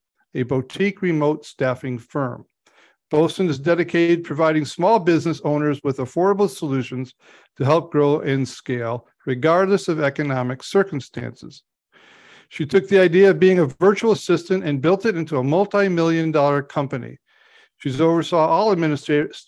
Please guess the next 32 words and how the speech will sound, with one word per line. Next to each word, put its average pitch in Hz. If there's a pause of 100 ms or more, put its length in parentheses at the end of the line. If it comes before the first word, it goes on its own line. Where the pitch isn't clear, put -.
(120)
administrative 165
operations 143
at 131
the 139
nation's 147 (240)
largest 180
restaurant 156
franchisee. 120 (540)
She -
served 175
fifteen 202
years 180
of 143
executive 151
support 151
at 147
Nielsen, 156
a 139
top 147
fifteen 151
company, 120 (440)
and 147
she 170
provided 170
over 151
five 190
hundred 185
small 175
businesses 147
with 127
remote 156
teams, 135